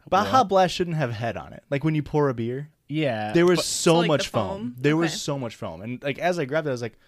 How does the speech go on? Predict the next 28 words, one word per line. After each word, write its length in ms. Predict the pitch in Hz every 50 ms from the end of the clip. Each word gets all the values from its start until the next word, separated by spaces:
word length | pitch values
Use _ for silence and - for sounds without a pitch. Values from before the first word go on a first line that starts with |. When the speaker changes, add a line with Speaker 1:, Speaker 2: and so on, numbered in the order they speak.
| _ _ _ -
Speaker 1:
"Oh, 180 | 277 220 147
it 80 | 131 139
must 220 | 160 175 170 -
be 120 | - 160 135
fresh," 480 | - - - - 190 185 127 107 -
and 80 | - 123
it's 120 | 117 107
just, 260 | - 143 135 - -
like, 220 | 135 120 113 110 -
bubbling, 560 | 123 117 110 123 143 147 135 113 104 98 98
right? 320 | 104 104 113 131 151 170 - _ _ _ _ _ _
And 100 | 131 123
I'm 120 | 120 131 147
just 160 | 160 147 -
staring 320 | - 120 107 110 120 131 143
at 100 | 147 147
it 80 | 127
as 220 | - 117 117 117 -
he's 180 | 123 117 107
like, 220 | 113 107 104 - _ _ _ _ _ _
"Oh, 160 | - 160 175
no 160 | 147 160 196 185
food 280 | - - 180 208 208 147
today, 220 | 139 123 117 117
huh?" 120 | 120 143 147
And 80 | 139 127
I'm 80 | 123
like, 220 | 120 107 110 -